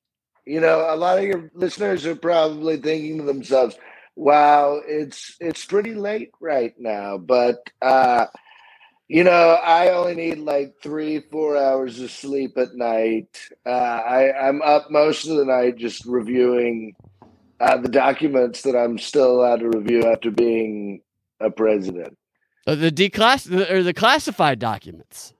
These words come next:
Speaker 1: Yeah, I just spend most of my time, uh, needling through classified documents.
Speaker 2: Yeah, a-, always working hard, Mister President.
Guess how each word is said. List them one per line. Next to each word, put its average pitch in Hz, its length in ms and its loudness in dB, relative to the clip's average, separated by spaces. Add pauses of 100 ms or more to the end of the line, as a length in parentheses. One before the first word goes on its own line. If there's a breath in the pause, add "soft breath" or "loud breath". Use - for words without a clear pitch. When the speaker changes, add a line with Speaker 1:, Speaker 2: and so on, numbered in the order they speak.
(140)
Speaker 1:
Yeah, 135 240 4
I 151 60 0
just 160 240 -4
spend 190 320 0
most 170 340 0
of 165 80 -6
my 147 180 -2
time, 131 640 2
uh, 123 520 -2
needling 131 640 -6
through 123 400 -2
classified 113 540 -2
documents. 87 720 -10 (460)
Speaker 2:
Yeah, 139 140 -4
a-, - 220 -4
always 208 480 2
working 196 280 -2
hard, 147 440 0
Mister 143 240 -6
President. 139 520 0